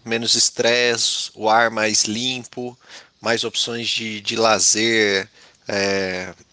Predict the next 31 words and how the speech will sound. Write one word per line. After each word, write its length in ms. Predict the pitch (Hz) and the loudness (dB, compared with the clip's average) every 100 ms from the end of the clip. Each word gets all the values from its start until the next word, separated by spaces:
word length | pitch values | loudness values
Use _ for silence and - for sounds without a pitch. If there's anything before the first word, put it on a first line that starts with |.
| - 113 - | -16 -10 -4
a 80 | |
um 100 | 110 | -4
custo 420 | 110 - 117 - 113 | -4 -4 0 0 0
menor, 580 | 113 101 104 131 117 | 0 2 2 4 2
né? 140 | 110 113 | 2 0
Mais 280 | 110 110 123 | 0 2 2
áreas 380 | 113 113 - | 2 2 2
verdes. 840 | - 101 113 123 113 98 92 - - _ _ _ _ _ _ _ | 0 -2 0 0 -2 -4 0 0 -2 _ _ _ _ _ _ _
Acho 260 | 107 - | -2 -2
que 260 | - 113 104 | 0 -2 0
essa 240 | 101 - | 2 0
parte 180 | - 107 | 0 -2
de 60 | - | -4
qualidade 540 | - 107 110 107 107 | -4 -2 0 0 0
de 80 | 107 | -2
vida. 420 | 110 120 151 160 - - - - - - | -8 -2 0 0 -2 -12 -14 -14 -14 -4
E 80 | 143 | 0
segundo 420 | - 151 151 160 | 2 0 -6 -10
que 120 | - | -12
o 60 | 170 | -14
custo 520 | - 151 185 - - | -14 -12 -8 -8 -6
também, 380 | - 120 113 107 | -6 -4 -2 -2
né? 100 | 110 | -4
Você 320 | 107 - 139 | 0 0 0
morar 420 | 151 147 123 107 - - _ - | 0 2 2 2 -2 -20 _ -12
num, 340 | 113 113 110 | -10 -8 -8
numa 200 | 110 110 | -2 -2
capital, 600 | - 113 - - 104 135 | 0 -4 -6 0 4 4
numa 180 | 120 107 | 2 -2
grande 280 | 107 113 117 | 0 0 0
cidade, 680 | - 101 101 131 151 107 | 0 0 2 2 2 -2